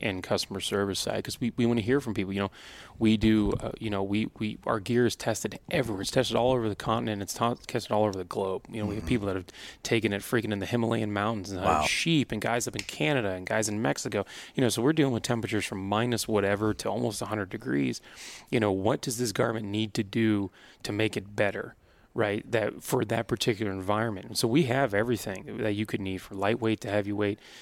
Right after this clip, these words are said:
Speaker 1: and we're trying to do it. You know, we could put every, you know, people ask us, "Why don't you make this type of garment?" We're like, "Well, then it would cost four hundred dollars."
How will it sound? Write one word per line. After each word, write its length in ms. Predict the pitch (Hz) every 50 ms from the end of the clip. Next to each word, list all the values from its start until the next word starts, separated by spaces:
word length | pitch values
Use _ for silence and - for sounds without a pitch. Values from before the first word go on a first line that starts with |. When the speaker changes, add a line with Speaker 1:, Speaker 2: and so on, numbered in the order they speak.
| - - - _ -
Speaker 1:
and 340 | 123 120 110 107 104 - -
we're 120 | 113 107
trying 340 | 98 - - 127 131 135 135
to 80 | 120 120
do 260 | 104 104 117 120 120
it. 80 | 123 117
You 80 | 110
know, 140 | 107 104 95 - - - - - -
we 160 | - 123 151 170
could 300 | - - 170 165 - -
put 260 | 135 143 147 123 113
every, 240 | 110 104 101 110 110
you 80 | -
know, 80 | 107 104
people 280 | - - 127 127 123 120
ask 200 | 120 127 117 -
us, 140 | 95 - -
"Why 140 | 104 107
don't 200 | 135 156 - -
you 60 | - 127
make 240 | 120 117 110 -
this 240 | 107 104 104 107 -
type 220 | - 107 98 - -
of 140 | 104 107
garment?" 320 | - 92 87 - - - -
We're 80 | - 123
like, 200 | 117 - - -
"Well, 120 | 139 131
then 120 | 120 117 113
it 40 |
would 120 | 110 113 110
cost 240 | - 117 110 - -
four 140 | - 117 110
hundred 180 | - - - -
dollars." 420 | 64 53 52 - - - - -